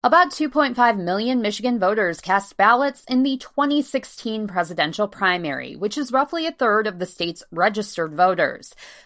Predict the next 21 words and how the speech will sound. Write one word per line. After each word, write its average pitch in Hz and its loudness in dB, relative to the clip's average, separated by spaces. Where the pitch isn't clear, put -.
But 214 -2
several 339 2
factors 269 2
are 240 2
making 247 -4
it 269 -2
hard 240 2
to 247 -6
forecast 185 -2
today's 269 -2
turnout 165 0
in 160 -6
the 151 -6
twenty 170 -6
twenty 175 -4
Michigan 156 -6
primary, 185 -2
starting 311 2
with 311 -2
the 240 0
state's 180 -6